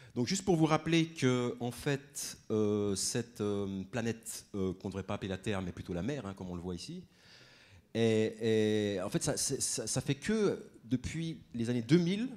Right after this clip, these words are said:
qu'on a réalisé que toute cette masse océanique, euh, toute cette matière, hein, qui est ici du plancton,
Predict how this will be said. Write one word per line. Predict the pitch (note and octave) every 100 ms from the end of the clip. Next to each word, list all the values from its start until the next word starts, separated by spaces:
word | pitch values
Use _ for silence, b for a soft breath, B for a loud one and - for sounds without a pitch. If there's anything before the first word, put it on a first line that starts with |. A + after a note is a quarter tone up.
| -
qu'on | - A#2
a |
réalisé | A2+ C3 C3+ B2+ C#3+
que |
toute | - F#3
cette | - -
masse | A2 C3 C#3 -
océanique, | A#2 A#2 B2+ A#2+ A#2 A2+ - - - _ _ _
euh, | F#2
toute | -
cette | B2 A#2
matière, | G#2+ A2 - A#2 G#2+
hein, | F2+ F2
qui | - F2+
est |
ici | E2 F2+
du | E2+
plancton, | - F#2 - C#3+